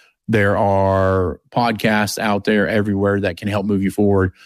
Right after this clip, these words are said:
or there's a ton of, of business coaches out there that can help move you forward. If twenty twenty-three is not ending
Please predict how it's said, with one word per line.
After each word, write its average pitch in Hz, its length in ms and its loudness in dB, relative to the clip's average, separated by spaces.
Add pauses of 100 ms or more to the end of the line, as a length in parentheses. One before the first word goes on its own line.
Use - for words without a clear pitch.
(140)
or 117 160 0
there's 110 220 2
a 101 60 0
ton 107 360 2
of, 92 260 2
of 98 420 -4
business 95 300 0
coaches 90 360 0
out 82 160 -2
there - 120 -4
that 80 140 -6
can - 100 -16
help 98 200 -16
move - 160 -16
you 185 80 -20
forward. - 480 -10
If - 100 -4
twenty 127 240 2
twenty-three 123 500 2
is 110 100 -2
not 104 220 0
ending 104 500 2